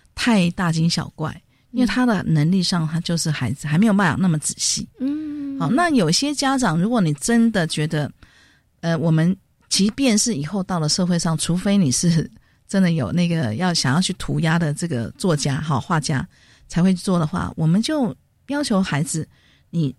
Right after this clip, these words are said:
Speaker 1: 尽量都在桌子、桌子上，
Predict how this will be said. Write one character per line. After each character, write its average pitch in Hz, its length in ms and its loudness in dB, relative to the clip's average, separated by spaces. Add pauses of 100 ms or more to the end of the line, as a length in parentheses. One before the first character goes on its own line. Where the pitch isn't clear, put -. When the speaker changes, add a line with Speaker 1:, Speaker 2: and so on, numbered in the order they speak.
(160)
Speaker 1:
尽 226 240 2
量 196 200 0
都 180 160 -2
在 175 180 -2
桌 170 360 -4
子、 - 300 -8 (720)
桌 214 160 0
子 190 140 -2
上， 165 260 -2